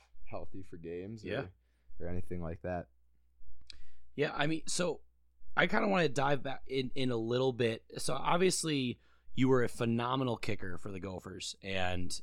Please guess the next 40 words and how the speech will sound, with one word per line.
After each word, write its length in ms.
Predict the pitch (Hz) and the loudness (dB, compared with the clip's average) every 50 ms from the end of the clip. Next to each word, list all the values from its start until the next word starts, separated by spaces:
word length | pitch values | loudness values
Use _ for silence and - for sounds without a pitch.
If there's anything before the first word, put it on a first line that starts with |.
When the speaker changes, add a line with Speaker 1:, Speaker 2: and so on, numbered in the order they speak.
| - - - | -8 -10 -12
Speaker 2:
uh, 40 | 113 113 107 - - - - - - | -12 -10 -10 -12 -12 -8 -4 -2 -2
but 360 | 117 98 - 131 127 - - - - - - - - - - - - - - | -2 0 0 0 0 0 -4 -8 -12 -14 -10 -6 -6 -6 -4 -6 -8 -8 -4
you 200 | - 151 135 143 | -2 2 4 6
didn't 180 | 156 175 170 151 | 6 6 6 6
only 360 | 143 151 151 135 131 120 104 95 | 6 6 6 6 4 0 -2 -4
play 240 | - - 113 104 | -6 -2 -2 -2
kicker, 280 | 95 - 104 92 - 95 | -2 -4 -8 -2 0 2
I 80 | 92 90 | 2 4
imagine. 500 | 87 92 95 90 90 85 85 85 80 78 - _ _ _ _ | 4 4 4 2 2 0 -2 -4 -6 -8 -12 _ _ _ _
You 60 | 110 | 0
know, 60 | 107 | 0
you 140 | 110 120 135 | 2 4 4
were 60 | 143 135 | 4 4
an 60 | - | 4
all-conference 880 | - 139 131 131 131 - - - 123 120 117 - 113 104 95 95 - | 2 2 2 2 2 0 0 2 2 2 2 2 0 -2 -2 -4 -6
kick 180 | - - 120 - | -6 -6 -8 -6
returner 340 | - 98 - - 101 98 95 | -6 -8 -4 -2 0 0 0
in 60 | 90 | 0
high 160 | 85 92 98 90 | 0 0 0 0
school. 280 | - - - 92 - - - _ _ _ _ _ - - - _ _ _ | -4 -6 -8 -12 -14 -14 -18 _ _ _ _ _ -20 -20 -20 _ _ _
So, 160 | - - 131 | 2 4 6
like, 160 | 123 120 110 | 6 4 4
what 180 | 110 123 160 185 | 4 6 8 8
other 120 | 196 202 | 8 6
positions, 440 | 185 - 131 143 175 135 113 113 120 | 4 2 4 4 2 2 2 -2 0
were 100 | 120 127 | 0 2
you 160 | 123 123 120 | 2 2 2
a 40 | 110 | 0
receiver? 600 | 107 101 - - 190 202 208 180 196 190 190 175 | -2 -4 -4 -4 -2 0 2 4 4 4 4 4
Were 180 | 139 127 123 | 2 2 2
you, 240 | 120 117 117 117 113 | 0 2 0 2 2
uh, 260 | 110 107 104 104 104 - | 2 0 0 -2 -2 -2
I 60 | 110 | -2
mean, 100 | 113 117 | -4 0
what 120 | 117 143 | 0 2
other 140 | 156 160 151 | 4 4 2
positions 440 | 123 - 113 127 123 120 113 101 95 | 2 0 0 0 0 0 0 -2 -2
did 80 | 92 104 | -2 -4
you 100 | 110 104 | -6 -6
play 440 | - - 117 110 101 92 87 - | -2 -2 -2 0 0 -2 -4 -8